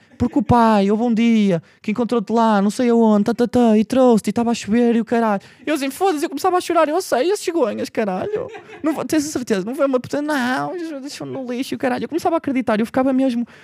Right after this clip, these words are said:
mesmo triste, mano, foda-se. E eu que andava na, na rua a tentar fintar o algoritmo, e o caralho, atravessava a passadeira e de repente começava a fazer um monólogo para confundir os carros, e andar para trás, e o caralho, mano. Estás a ver? E ali, ali eu começava a acreditar, eu ficava, "Foda-se,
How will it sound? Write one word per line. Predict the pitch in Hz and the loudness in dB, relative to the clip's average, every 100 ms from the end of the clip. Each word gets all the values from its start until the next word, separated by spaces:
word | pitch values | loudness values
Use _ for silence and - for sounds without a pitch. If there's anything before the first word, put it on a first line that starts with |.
| - - _ | -20 -20 _
mesmo | 202 339 330 | 0 2 0
triste, | - 165 147 - 175 | 0 0 0 -2 -4
mano, | 160 139 | -4 -4
foda-se. | - 247 202 160 185 - - - - - | -8 -4 0 0 -2 -6 -20 -20 -20 -6
E | 208 311 | 2 2
eu | 339 | 4
que | |
andava | 294 254 208 | 4 4 4
na, | 202 185 - - | 4 0 -2 -2
na | 220 | 0
rua | 190 180 175 | 4 4 4
a | |
tentar | 196 190 190 | 4 2 0
fintar | 156 185 185 170 | 2 2 4 6
o | 185 | 6
algoritmo, | 170 165 151 135 156 | 4 4 2 2 0
e | |
o | |
caralho, | 160 151 135 151 185 | 2 2 2 2 0
atravessava | 190 202 233 196 | 0 0 2 2
a | |
passadeira | 196 196 190 180 165 | 4 2 2 2 0
e | |
de | |
repente | 156 175 | 0 -2
começava | 160 190 | 0 0
a | 165 | 2
fazer | 175 | 2
um | |
monólogo | 175 165 139 147 - | 2 2 2 2 0
para | 160 | -2
confundir | 160 165 160 | -2 0 -2
os | |
carros, | - 143 113 123 - | 0 0 0 -4 -2
e | |
andar | 175 170 | 0 2
para | 175 | 2
trás, | 180 - 156 135 | 0 0 0 0
e | 143 | -2
o | |
caralho, | 147 131 113 123 | -2 -2 -2 -4
mano. | 120 110 - - _ - | -6 -8 -14 -20 _ -2
Estás | 170 170 | 2 4
a | |
ver? | 156 139 160 - - - | 4 2 0 -8 -16 -4
E | 233 | 2
ali, | 262 269 277 - | 2 2 0 2
ali | 277 285 | 2 2
eu | 240 | 0
começava | 247 262 277 | 0 0 0
a | 269 | 0
acreditar, | 254 247 247 269 | 0 0 2 2
eu | 226 | 2
ficava, | - 190 185 | 0 0 0
"Foda-se, | - 214 226 - | 0 0 0 -4